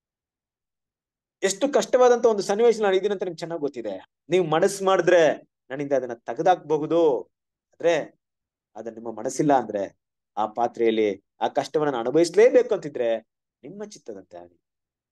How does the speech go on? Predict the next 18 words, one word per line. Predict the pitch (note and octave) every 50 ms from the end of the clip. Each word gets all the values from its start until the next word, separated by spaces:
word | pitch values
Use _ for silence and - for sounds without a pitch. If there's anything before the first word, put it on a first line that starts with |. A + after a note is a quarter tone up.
| _ _ -
ಯೋಚನೆ | C3+ C3 - D3+
ಮಾಡ್ರಿ | C#3+ C#3+ C3+ C3+
ಕ್ರಿಸ್ತನ | C#3 - C3 - C#3 C3+ C3
ಪ್ರೀತಿಯ | - C#3 C#3 C#3
ಸಹೋದರ | B2+ - C#3 C3+
ಸಹೋದರಿಯರೇ, | B2+ - - B2+ C3 C#3 C#3 E3 G3 A#3 - - _ _ _ _ _ _
ಇವತ್ತು | C#3 D#3 D#3 -
ನಮ್ಮ | D#3+ D#3+ D#3
ಜೀವನದಲ್ಲಿ | D3 C#3+ E3 G#3 G#3+ G#3 G#3+ G3 E3+
ಏನೋ | D3+ D3 D#3+ G#3+ A3+
ಕಷ್ಟಗಳು | A3+ E3+ D#3 - G3+ F#3+ F3+
ಬಂದ್ಬಿಟ್ರೆ | F3 E3+ E3+ F3+ E3+ - - C3 C#3 E3+ F3+ F3 _ _ _ _ _ _
ದೇವರು | - F3 G#3 A3 A3
ಅದನ್ನ | G3+ F#3 F#3 D#3+
ಅನುಮತಿ | D3 D#3+ G#3 G#3+ A3 A3 -
ಮಾಡದೆ | G#3+ F#3+ F3+ F3+ F#3 F3+
ಬಂದ್ಬಿಡ್ತಾ? | F#3+ E3 E3 E3+ F#3 F#3 E3+ - F3 D#3+ C3+ - - _ _ _ _ _ _ _ _ _ _ _ _ _ _ _ _ _ _ _ _ _ _ _ _ -
ಬಂದಿರುತ್ತಾ? | - G3 G#3 G#3+ G3+ E3+ - F3 F3+ F3+ D#3 A2+ - _